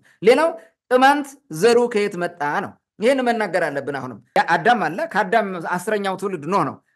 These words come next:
ከኖህ ካም ነው። ከካም ከነአን ነው። ከዛ አይደረኪ ነው።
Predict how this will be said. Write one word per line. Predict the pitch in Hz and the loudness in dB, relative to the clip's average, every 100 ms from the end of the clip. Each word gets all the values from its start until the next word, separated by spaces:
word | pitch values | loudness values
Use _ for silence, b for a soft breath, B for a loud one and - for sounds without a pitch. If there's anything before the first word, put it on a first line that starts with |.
| - | -2
ከኖህ | 220 247 226 | 0 0 0
ካም | 202 190 | -2 -2
ነው። | 143 - _ - | -6 -12 _ -6
ከካም | 208 247 247 | -2 0 -2
ከነአን | 208 202 165 | -2 0 -2
ነው። | 139 | -4
ከዛ | 120 190 180 208 | -4 -4 0 0
አይደረኪ | 190 185 196 190 | 0 -2 -2 -4
ነው። | 170 | -8